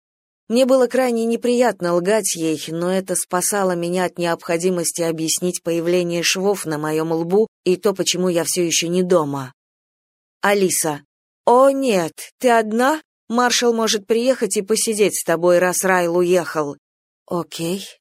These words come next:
она знала, что Райл отправился в Англию. Это было хорошо.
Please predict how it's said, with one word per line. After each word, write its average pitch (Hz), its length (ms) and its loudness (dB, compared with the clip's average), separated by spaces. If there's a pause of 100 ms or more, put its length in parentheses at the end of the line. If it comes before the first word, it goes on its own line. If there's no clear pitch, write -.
(120)
она 220 300 -2
знала, 165 440 -2
что 156 220 -4
Райл 202 320 0
отправился 170 760 -4
в 175 100 -6
Англию. 139 600 -8 (300)
Это 233 180 -2
было 196 240 0
хорошо. 170 640 -4